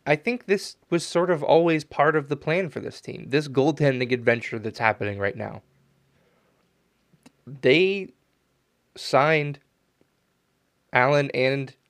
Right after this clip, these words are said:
and, oh, they signed Allen to an extension, but they signed Montembeault to keep him because they wanted the tandem of Montembeault and Allen. And I think they've gotten the tandem of Montembeault and Allen. This is just kind of what that, that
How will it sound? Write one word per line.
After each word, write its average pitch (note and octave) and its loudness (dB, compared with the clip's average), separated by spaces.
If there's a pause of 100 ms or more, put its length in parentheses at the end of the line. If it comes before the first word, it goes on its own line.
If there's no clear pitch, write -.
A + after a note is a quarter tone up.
(240)
and, B2 0 (320)
oh, A#2 -2
they G#2+ -8
signed D3+ -2
Allen C3 2
to B2+ -6
an A2 -6
extension, G2+ -4
but G#2 -4 (300)
they C3+ 2
signed D3 0
Montembeault B2+ 0
to G#2 0
keep - -12
him G2+ -10 (380)
because B2+ -4
they C#3 6
wanted B2+ 0
the B2+ 2
tandem C3 -2
of A2 -4
Montembeault A#2+ 2
and A#2+ 0
Allen. C#3 0 (540)
And A#2 2
I B2+ 4
think B2+ -6
they've B2+ 2
gotten A2+ 4 (360)
the B2 6
tandem A#2+ -2
of A2+ 0
Montembeault A2+ 0
and G#2+ 0
Allen. B2+ 2 (340)
This - -4
is C3+ -4
just C3 -2
kind C3 0
of A2 0
what A2 2
that, G#2+ 4 (160)
that G#2+ 2